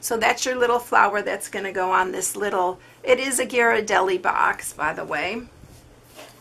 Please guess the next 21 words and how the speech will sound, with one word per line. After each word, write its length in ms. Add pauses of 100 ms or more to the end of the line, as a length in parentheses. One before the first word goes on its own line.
(760)
So 340
for 340
this, 480 (280)
you 180
are 180
gonna 280
need 300
a 160
piece 720 (140)
of 600 (680)
petal 300
pink. 540 (440)
This 180
piece 260
is 140
three 300
by 160
six 340
and 140
a 60
half. 520